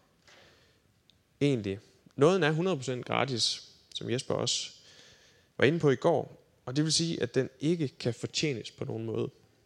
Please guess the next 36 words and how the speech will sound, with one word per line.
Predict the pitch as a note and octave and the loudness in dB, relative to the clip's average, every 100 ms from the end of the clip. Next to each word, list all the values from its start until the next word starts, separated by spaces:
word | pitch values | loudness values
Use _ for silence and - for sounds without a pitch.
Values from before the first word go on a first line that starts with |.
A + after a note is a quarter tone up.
| _ _ _ - - | _ _ _ -20 -4
Jesus, | D#3 E3 C3 | -2 0 -2
han | C3 C3+ | -2 -2
er | C3 | -2
livets | C3+ E3 B2 - | 0 0 -2 -6
brød. | - E3+ F3 - - _ _ _ _ _ _ _ _ _ _ - - - _ _ | 0 2 2 -2 -18 _ _ _ _ _ _ _ _ _ _ -8 -8 -20 _ _
Det | C#3+ | 8
er | D3 | 8
ikke | D#3+ E3 | 6 4
en | A#2+ | 4
eller | G#2+ | 4
anden | G#2+ C#3 C3+ | 2 2 2
viljeskombination | E3+ G3+ - A#2 A2+ A2+ D3 B2 A2 | 4 4 4 2 2 0 2 0 2
mellem | D3 C#3+ G#2 - | 2 2 -2 -2
os | - C3+ - | 0 2 0
og | - | -2
Jesus, | A2+ A2+ C#3 B2+ - | -4 -2 -2 -6 -6
der | A2+ | -4
giver | A2+ A2 | -2 -2
os | G#2 | 0
evigt | A#2+ B2+ B2 | -2 -4 -4
liv. | B2 B2 | -4 0
Det | B2+ | 0
er | D3+ F3+ - - - | 2 -2 -8 -10 0
ene | F3 G3+ D3+ - | 2 2 -2 -6
og | B2+ | -4
alene | A#2+ C3+ D#3 C3 - _ | -2 0 0 -4 -8 _
Jesus. | A#2 B2 D#3 - - - - - | -4 -2 -2 -4 -8 -12 -14 -2
Det | C3+ | 0
er | C#3 | 0
kun | - - F3+ | -2 0 2
ham, | D3 C3 D3+ - - | 2 0 -4 -10 -8
der | |
kan | A#2 | -6
stille | A2+ A#2+ C3 | -4 -4 -4
vores | B2+ - | -4 -6
sult | - C3+ - | -4 -4 -4